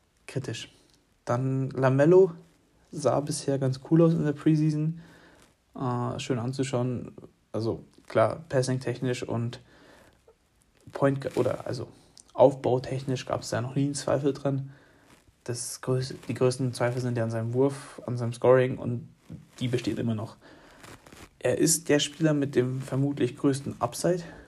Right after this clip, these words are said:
in diesem Draft, also der einzige, der vielleicht auch wirklich Superstar-Potenzial hat. Aber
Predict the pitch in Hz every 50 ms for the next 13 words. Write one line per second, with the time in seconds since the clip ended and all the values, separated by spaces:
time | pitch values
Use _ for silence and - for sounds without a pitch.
0 | - - - - - 151 143 143 147 147 139 147 143 147 160 - 127 127 123 120
1 | - - - - - - 113 127 131 - 139 123 123 117 113 110 - 117 113 117
2 | - - 131 - 131 131 131 123 113 - 160 156 156 156 147 - 147 143 143 -
3 | - 143 143 139 - 147 143 143 143 147 - - - - - - - - - -
4 | - - - - - _ _ - - 98 113 113 113 120 117 113 110 85 -